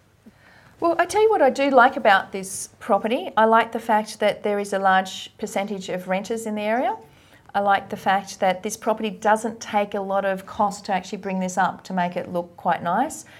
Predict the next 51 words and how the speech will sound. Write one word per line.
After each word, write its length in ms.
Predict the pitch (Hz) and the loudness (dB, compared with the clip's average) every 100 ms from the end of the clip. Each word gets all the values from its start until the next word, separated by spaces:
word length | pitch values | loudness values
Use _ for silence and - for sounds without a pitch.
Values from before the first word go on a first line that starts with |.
| - | -18
You've 200 | - 190 | -12 -6
got 340 | - 190 - - - | 2 2 2 -6 -4
the 100 | 190 | -2
nine 280 | 202 208 208 | 2 2 2
hundred, 500 | 202 190 185 180 - - - | -2 -4 -6 -8 -14 -14 -8
I 80 | |
think, 240 | 185 190 185 | -6 -6 -8
it, 160 | 180 | -8
nine 200 | 190 196 | -6 -4
hundred 200 | 214 202 | -4 -4
dollars 340 | 196 202 196 196 | -2 -2 -2 0
a 280 | 185 185 185 - _ _ _ _ | 2 2 -2 -16 _ _ _ _
quarter 580 | - - 214 226 269 302 294 _ _ _ _ _ _ _ - | -20 -8 -4 -2 -2 -4 -10 _ _ _ _ _ _ _ -12
in, 520 | 190 185 185 185 180 | -6 -4 -4 -4 -2
um, 420 | 175 175 175 175 - | -2 -2 -4 -8 -12
in 160 | 190 185 | -6 0
rates, 500 | 226 403 415 - - - - - | 0 0 -4 -12 -14 -20 -18 -8
which 240 | 226 226 | -6 -4
is, 180 | 240 233 | -4 -4
which 180 | 254 262 | -6 -4
is 100 | 262 | 2
okay. 420 | 262 254 285 392 453 - - - - - | 2 4 2 2 -2 -8 -20 -20 -20 -2
So, 400 | - 240 226 226 | 6 8 6 4
and, 360 | 240 247 - - | 2 4 0 -6
but 100 | 226 | -4
you've 180 | 254 | 0
got 200 | 269 - | 4 4
that 260 | 247 220 220 | 6 2 2
beautiful 340 | 233 233 233 | -6 -4 -4
positioning 600 | 220 226 226 240 220 196 | -4 -4 -4 -4 -2 -2
that 100 | 208 | -4
you 100 | 202 | -4
can't 280 | 214 226 214 | -2 0 0
be 100 | 214 | -2
built 320 | 185 202 202 | -4 -4 -2
out 240 | 202 190 208 | 0 0 0
on 200 | 180 180 | -2 -2
either. 440 | 185 185 185 165 | 0 0 0 -4
You 200 | 123 185 | -4 -8
can 160 | 185 208 | -6 -4
never 240 | 202 190 | -2 0
actually 300 | 180 180 185 180 | 0 -2 -8 -4
buy 220 | 185 185 | -2 -2
yourself 320 | 185 180 180 | -2 -4 -4
another 440 | 185 180 185 180 175 | -2 -2 0 -2 -4
view 160 | 190 | -6
of 100 | 175 | -8
the 60 | 180 | -8
sea, 320 | - 196 185 | -8 -6 -6
can 180 | 185 190 | -8 -8
you? 140 | 175 | -8